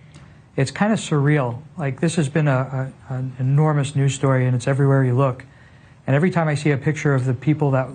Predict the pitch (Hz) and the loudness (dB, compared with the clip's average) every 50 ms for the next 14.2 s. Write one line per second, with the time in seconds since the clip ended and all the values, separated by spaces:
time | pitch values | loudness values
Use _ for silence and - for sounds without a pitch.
0 | - - - 147 139 143 135 - - 135 123 131 131 135 135 127 123 127 123 123 | -14 -8 -4 -2 0 -2 -2 -2 -2 -2 0 2 2 2 0 0 0 0 0 0
1 | 120 117 - - - 135 127 127 120 120 120 - 127 117 135 135 135 127 127 - | -2 -4 -6 -4 -2 -2 0 0 -2 -4 -6 -8 -6 -4 -2 0 0 0 -2 -4
2 | - - - - - - - - - - - - - 123 127 127 131 131 135 151 | -10 -20 -20 -20 -20 -20 -20 -20 -20 -20 -14 -8 -4 -2 -2 0 0 2 2 2
3 | 143 156 147 143 127 123 - 147 - - 147 135 127 123 131 120 - - 131 135 | 0 0 -2 -2 -2 0 -2 -2 -2 0 0 0 0 0 -2 -2 -2 -2 -2 0
4 | 131 135 127 123 120 117 - - 147 139 135 127 123 120 120 - - - - - | 0 0 0 0 -2 -2 -2 -2 0 0 0 0 -2 -4 -6 -8 -18 -20 -20 -20
5 | - - - - 147 139 135 127 123 - 147 139 131 - - - 156 156 143 135 | -20 -16 -6 0 2 2 2 2 0 0 0 0 0 -2 -6 -8 -8 -4 -2 0
6 | 135 139 143 131 - 147 135 131 127 123 123 120 113 - 143 135 120 123 - - | 0 0 0 -2 -2 -2 0 0 0 0 0 -2 0 0 0 0 0 -2 -6 -10
7 | - - _ - - - _ - - - _ - 127 131 127 127 123 - 147 131 | -20 -20 _ -20 -20 -20 _ -20 -20 -20 _ -6 -2 0 0 0 0 0 0 0
8 | 123 - 139 127 - 147 139 135 135 135 - - - - - 156 147 139 139 139 | 0 -2 -4 -4 -2 -2 0 0 -2 -4 -6 -10 -14 -6 -2 0 0 2 2 2
9 | 135 131 123 113 135 135 135 - - 127 127 123 127 131 123 123 127 113 110 131 | 2 2 2 0 -2 -4 -4 -2 -2 -2 0 0 0 0 0 -2 -4 -4 -2 0
10 | 127 131 120 123 117 - - 131 127 123 127 123 131 139 135 - 131 123 - - | 0 0 -2 -4 -6 -4 -4 -4 -2 -2 -2 0 -2 -2 -2 -4 -6 -6 -6 -6
11 | 120 110 - - - - - - - - - - - 135 127 127 120 120 117 113 | -6 -6 -8 -12 -20 -20 -20 -20 -20 -20 -14 -6 -4 0 0 2 2 2 2 0
12 | 113 117 - - - - - - - - - - - - - 131 131 135 151 151 | 0 -4 -8 -14 -20 -20 -20 -20 -20 -20 -20 -20 -14 -6 -2 2 2 2 2 2
13 | 156 151 151 147 - - - - 156 143 165 180 156 131 - - 135 131 123 120 | 0 -2 -2 -2 -4 -8 -8 -4 0 2 2 2 2 0 0 0 -2 0 0 -2
14 | 110 117 117 | -2 -2 -4